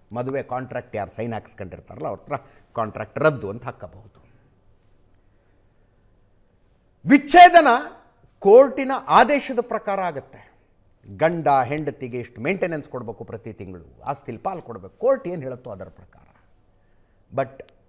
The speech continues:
ಶರಿಯಾ ಪ್ರಕಾರ ಹಂಗಿಲ್ಲ. ಮ್ಯಾರೇಜ್ is a contract. ಎಲ್ಲಿ ತನಕ ಕಾಂಟ್ರಾಕ್ಟ್ ಜಾರಿಯಲ್ಲಿರುತ್ತೋ ಇರುತ್ತೆ. ಕಾಂಟ್ರಾಕ್ಟ್ ಮುರಿದು ಬಿದ್ದರೆ ಮುಗೀತು, ಗಂಡ ಯಾರೋ ಹೆಂಡತಿ ಯಾರೋ.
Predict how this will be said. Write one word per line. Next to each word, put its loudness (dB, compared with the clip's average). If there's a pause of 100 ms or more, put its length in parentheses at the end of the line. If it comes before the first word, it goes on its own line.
(120)
ಶರಿಯಾ -2
ಪ್ರಕಾರ -8
ಹಂಗಿಲ್ಲ. -16 (1160)
ಮ್ಯಾರೇಜ್ -4
is -10
a -12
contract. -6 (1120)
ಎಲ್ಲಿ 6
ತನಕ -2
ಕಾಂಟ್ರಾಕ್ಟ್ -4
ಜಾರಿಯಲ್ಲಿರುತ್ತೋ -8
ಇರುತ್ತೆ. -12 (360)
ಕಾಂಟ್ರಾಕ್ಟ್ 0
ಮುರಿದು -8
ಬಿದ್ದರೆ -10
ಮುಗೀತು, -12
ಗಂಡ -6
ಯಾರೋ -14
ಹೆಂಡತಿ -18
ಯಾರೋ. -20